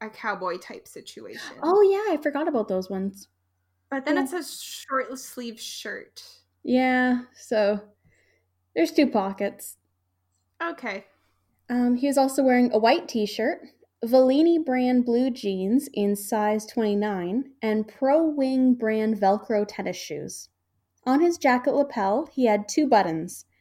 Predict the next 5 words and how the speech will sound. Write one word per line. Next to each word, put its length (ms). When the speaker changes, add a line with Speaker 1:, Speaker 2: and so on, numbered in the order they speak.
Speaker 2:
One 260
said, 460
"Warning, 540
mad 360
lover," 480